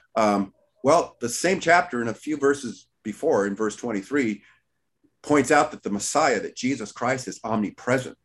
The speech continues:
He says, "I and the Father will come to him," the ones who believe and hear his word, "and we will make our abode with him." So he's asserting in the strongest way that he's omnipresent.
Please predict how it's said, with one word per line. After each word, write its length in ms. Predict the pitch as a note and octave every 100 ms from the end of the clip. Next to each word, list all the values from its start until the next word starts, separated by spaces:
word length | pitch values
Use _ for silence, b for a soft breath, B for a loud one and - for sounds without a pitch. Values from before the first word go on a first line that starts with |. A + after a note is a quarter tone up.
| _ _ _ _ _
He 60 | -
says, 180 | A#2 G#2+
"I 160 | B2
and 100 | C3+
the 40 | G2+
Father 380 | - A#2 B2
will 180 | G#2 G2
come 340 | - - C#3 D3
to 140 | G#2+
him," 240 | F2 D#2 -
the 80 |
ones 260 | F2+ G2 F#2+
who 140 | F#2+
believe 300 | - F#2+ F#2+
and 80 | E2
hear 140 | F#2 D#2+
his 160 | -
word, 280 | C3+ A2 - B B B B
"and 180 | A2 G#2+
we 200 | D3 F3
will 180 | A#2+ G#2+
make 240 | A2 A2+
our 120 | G#2
abode 300 | G2 A#2 D#3
with 180 | D3 -
him." 260 | F#2 D#2 - _ _
So 200 | - B2
he's 320 | A#2 C3+ A#2
asserting 560 | A2 - - F3 F3+ A2
in 120 | G#2
the 80 | G2
strongest 600 | - A2+ B2 B2+ - -
way 400 | C3 A#2+ G2+ - b b b
that 140 | A#2
he's 260 | C3+ B2 -
omnipresent. 960 | A#2+ B2 A#2+ G#2+ - D3 D3+ C3 -